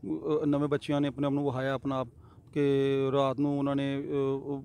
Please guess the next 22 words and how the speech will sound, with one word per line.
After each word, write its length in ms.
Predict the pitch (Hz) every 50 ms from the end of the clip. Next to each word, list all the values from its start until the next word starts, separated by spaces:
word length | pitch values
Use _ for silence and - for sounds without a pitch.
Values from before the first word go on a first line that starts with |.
| 139 - 139 139 135 -
ਬਹੁਤ 240 | 147 151 226 - -
ਅੱਛੀ 160 | - - 160
ਕ੍ਰਿਕਟ 280 | 135 143 139 127 143 131
ਉੱਤੇ 160 | 110 147 139
ਖੇਲੀ। 300 | - 139 123 113 117 110 - - - - - - - - - -
ਤੇ 180 | 147 135 139
ਅਸੀਂ 160 | 139 - 147 143
ਉਮੀਦ 200 | 143 139 139 131
ਕਰਨੇ 300 | 151 147 131 139 143 143
ਹਾਂ 60 | 143
ਇਨਸ਼ਾਅੱਲਾ 300 | 143 135 113 139 135 139
ਤਾਲਾ 240 | 127 139 135 135 135
ਹੁਣ 200 | 135 131 131 135
ਇਹ 80 | 139
ਠੋ 200 | - - 135 139
ਮੰਡੀ 200 | 139 139 131 131
ਦਾ 60 | 135
ਟੂਰਨਾਮੈਂਟ 360 | 135 131 131 127 135 131 131 -
ਸ਼ੁਰੂ 140 | 143 139
ਹੋ 80 | 135 135
ਰਿਹਾ 160 | 131 131 135
ਹੈ। 40 | 131